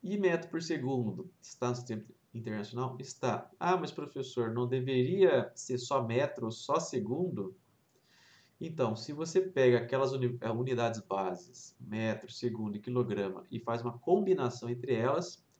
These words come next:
esse valor em si ainda assim está no sistema internacional. Então, se eu,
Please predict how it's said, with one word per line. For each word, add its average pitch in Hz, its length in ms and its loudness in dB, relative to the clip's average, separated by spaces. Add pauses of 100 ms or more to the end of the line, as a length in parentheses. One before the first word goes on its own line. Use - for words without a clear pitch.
(340)
esse 185 380 6
valor 135 460 4
em 190 200 2
si 185 480 -6 (460)
ainda 131 580 0
assim 147 340 -6
está 135 300 -8
no 131 100 -6
sistema 127 340 -6
internacional. 123 680 -6 (540)
Então, 139 160 -4
se 135 100 -2
eu, - 160 -4